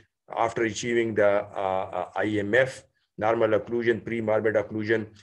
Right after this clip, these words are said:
This is a fixed portion, and you can suspend. The, so this is a mobile portion of the maxilla, and you will apply the suspensory wiring, that is a circumzygomatic wire, and you will suspend it,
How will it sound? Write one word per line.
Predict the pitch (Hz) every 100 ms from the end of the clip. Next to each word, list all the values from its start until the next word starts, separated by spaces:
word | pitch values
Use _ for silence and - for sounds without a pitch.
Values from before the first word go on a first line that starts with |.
| _ _
This | 78 107 131 -
is | 120 104 -
a |
fixed | 101 135 127 - -
portion, | 117 117 123 113 113 - _ -
and | 98 95
you | 104 123
can | 117 107
suspend. | 95 107 - - 127 127 123 104
The, | 117 117 107
so | - 117 - _
this | 120 117
is | 123
a | 110
mobile | 92 82 92 113 123
portion | - 120 113 113
of | 113 110
the |
maxilla, | 107 113 104 113 107 104 - _ _ -
and | 104 107 101
you | 107
will | 107 101
apply | 98 104 104
the | 98 95
suspensory | - 90 - 110 104 104 101 98 98 _ _
wiring, | 101 101 101 98 98 - _
that | 85 107 101
is | 92
a |
circumzygomatic | 95 117 104 101 92 101 90 98 95 92 90 -
wire, | 87 85 85 _ _ _
and | 104 101 101
you | 98 120
will | 110 107
suspend | 98 117 - - 131 127 120 -
it, | 95